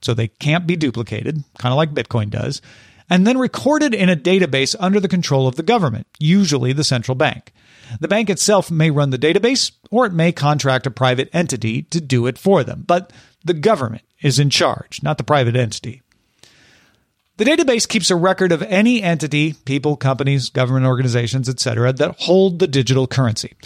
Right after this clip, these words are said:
So you can have an account which tracks the balance in your C B D C wallet from which you could pay others or accept payments or deposits.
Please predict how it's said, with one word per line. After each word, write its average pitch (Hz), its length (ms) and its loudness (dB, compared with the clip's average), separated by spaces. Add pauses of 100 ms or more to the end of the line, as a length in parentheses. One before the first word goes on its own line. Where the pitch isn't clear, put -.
(200)
So - 140 0
you 170 80 4
can 170 100 2
have 190 220 4
an 233 40 2
account 147 440 0
which - 180 -4
tracks 147 320 0
the 147 80 -2
balance 175 500 0
in 165 160 -2
your 127 140 0
C 160 220 0
B 135 120 0
D 127 140 -2
C 123 220 -2
wallet 175 360 2 (320)
from 247 200 0
which 254 180 0
you 233 80 2
could 202 220 -4
pay 135 200 0
others 131 360 0
or 131 100 0
accept 135 340 -2
payments 113 360 -2
or 127 80 -2
deposits. 156 640 -2